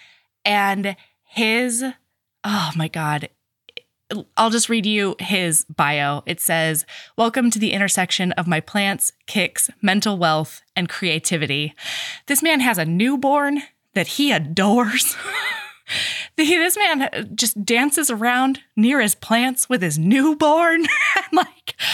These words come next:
it's just, it makes my heart so full. It makes me so happy. And he's really funny.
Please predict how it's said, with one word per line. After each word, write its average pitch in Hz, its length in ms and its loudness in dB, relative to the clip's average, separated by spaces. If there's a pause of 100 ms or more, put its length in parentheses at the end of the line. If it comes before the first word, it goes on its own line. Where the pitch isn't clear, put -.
(320)
it's - 240 -2
just, 320 400 -2
it 294 200 -4
makes 233 300 0
my 302 140 -2
heart 220 440 -4
so 214 680 0
full. 160 680 -2 (760)
It 247 200 -2
makes 226 260 0
me 269 140 2
so 254 580 2
happy. 190 460 0
And 190 100 0
he's 202 240 0
really 311 240 2
funny. 147 600 -4